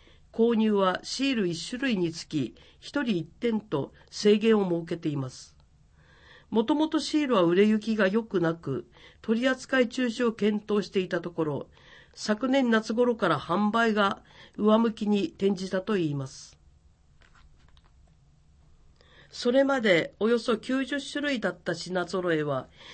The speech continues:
今では二倍以上のおよそ二百種類にまで増やしました。再ブームの背景には、平成時代に流行したグッズや文化が見直される平成レトロが注目を集めていることや、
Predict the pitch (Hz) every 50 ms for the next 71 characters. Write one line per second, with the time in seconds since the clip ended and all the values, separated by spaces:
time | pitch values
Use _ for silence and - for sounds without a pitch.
0 | - - _ - - 233 240 233 214 208 190 180 170 180 190 190 226 240 247 254
1 | 247 233 220 - 240 220 190 170 160 147 139 139 - - - - - - - _
2 | - 208 214 226 226 220 - 240 214 185 175 190 214 247 262 254 - - - 277
3 | 269 277 262 226 208 196 190 214 220 220 170 - 165 156 147 139 - 151 151 139
4 | 139 - - - 143 - - _ _ _ _ _ _ _ _ _ _ _ _ -
5 | - _ _ _ - - - - - - - - - 269 277 285 285 294 320 320
6 | 302 294 247 220 - 190 185 175 165 - 180 170 165 160 151 151 151 147 147 143
7 | - _ _ _ - - - - _ - - 247 269 277 269 - - 285 285 269
8 | - 277 262 285 277 269 240 214 196 175 170 185 196 196 190 - 208 202 196 180
9 | - - _ 202 180 180 - - 165 165 185 185 185 - - - 214 214 208 208
10 | 214 - - _ _ _ _ _ _ - - - - - - 247 262 277 269 -
11 | 226 196 175 165 165 165 175 185 175 180 175 - 180 165 160 156 147 151 143 139
12 | 135 - - - - _ _ _ 247 269 277 277 277 - - 277 269 269 262 240
13 | 262 262 262 233 180 165 151 143 139 139 135 - - - - _ _ - - 220
14 | 233 226 240 240 226 - 240 214 202 202 - 226 220 226 220 220 180 175 160 165
15 | 160 - 165 160 - 156 147 147 139 139 -